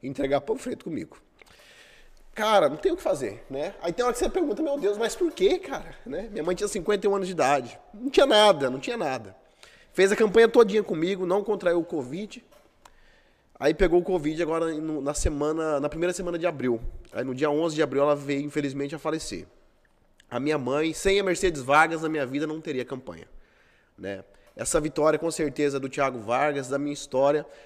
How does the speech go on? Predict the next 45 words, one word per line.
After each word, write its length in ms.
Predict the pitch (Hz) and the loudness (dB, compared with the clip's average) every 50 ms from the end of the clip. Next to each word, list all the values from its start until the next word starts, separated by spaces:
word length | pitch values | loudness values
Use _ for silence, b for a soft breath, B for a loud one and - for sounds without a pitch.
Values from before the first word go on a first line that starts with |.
| B B B B B B | B B B B B B
mas 240 | - - 143 - - | -6 -4 -4 -4 -4
com 100 | 185 160 | -4 -4
toda 160 | 165 185 185 | -2 -2 -2
certeza 360 | - 214 175 160 170 165 165 | 0 -2 -2 0 0 -2 -2
desse 180 | 165 156 - 165 | -4 -8 -8 -6
mundo, 220 | 143 131 123 117 | -6 -4 -4 -4
oitenta 320 | 131 131 127 160 160 160 156 | -4 -4 -4 -4 -6 -6 -6
por 180 | - 156 139 | -6 -6 -6
cento 480 | - - 139 139 139 135 - 147 143 135 - - - | -4 -2 -4 -4 -4 -6 -8 -10 -10 -10 -12 -16 -10
é 320 | 92 107 107 107 107 110 | -4 -2 -2 -2 -2 -2
a 100 | 107 117 | -4 -4
vitória 380 | 123 135 127 - 127 127 131 131 | -6 -6 -6 -4 -2 0 0 0
da 80 | 127 127 | -2 -2
dona 160 | 131 131 139 | -6 -6 -6
Mercedes 420 | 135 135 127 - - 131 131 131 | -6 -6 -6 -6 -6 -8 -6 -8
Vargas. 540 | 113 107 107 95 95 92 92 - - - - b b b b b b | -8 -6 -6 -8 -8 -12 -16 -16 -18 -20 -20 b b b b b b
E 100 | b 151 | b 4
aonde 240 | 170 180 208 240 233 | 4 6 6 4 4
eu 80 | 240 196 | 2 0
for, 200 | - - 196 180 | 2 0 0 0
eu 60 | - | 0
sempre 220 | - - 196 - | 0 -2 -4 -4
estarei 200 | - - 170 175 | 0 -2 0 0
carregando 420 | 160 170 170 160 139 143 147 135 127 | 0 0 0 0 -2 -2 -4 -2 -4
ela. 240 | 110 98 95 - - - | -4 -4 -6 -10 -14 -12
Eu 80 | - 120 | -12 -8
sempre 240 | - 160 160 165 - | -6 -6 -8 -6 -4
falo 240 | - 170 160 143 | -4 -2 -2 -2
isso. 280 | 113 92 - - - - B B B B B B B B | -2 -4 -4 -6 -10 -12 B B B B B B B B
E 80 | B 170 | B 2
tudo 160 | - 240 214 | 4 4 6
que 60 | 208 | 4
eu 40 | 226 | 2
vou 100 | 185 175 | 2 2
fazer, 380 | 196 175 143 131 160 180 160 - - - | 0 0 0 2 0 -2 -2 -4 -8 -6
já 260 | 120 139 147 147 151 | -2 2 4 4 4
nós 160 | 156 151 143 - | 2 0 0 0
estaremos 260 | 151 143 143 143 147 | 0 0 0 0 -4
en-, 140 | 147 143 - | -4 -4 -4
entrando 360 | 120 131 123 127 131 131 127 | -4 -6 -4 -6 -6 -6 -4
nisso, 260 | 120 131 160 160 - 147 | -6 -6 -6 -6 -8 -8
eu 40 | 139 | -8
sempre 200 | 170 170 180 - | -8 -10 -10 -8
falo, 320 | - 120 104 92 85 - - - - | -6 -6 -6 -6 -8 -12 -20 -18 -12
né? 240 | - 110 117 120 | -10 -10 -10 -10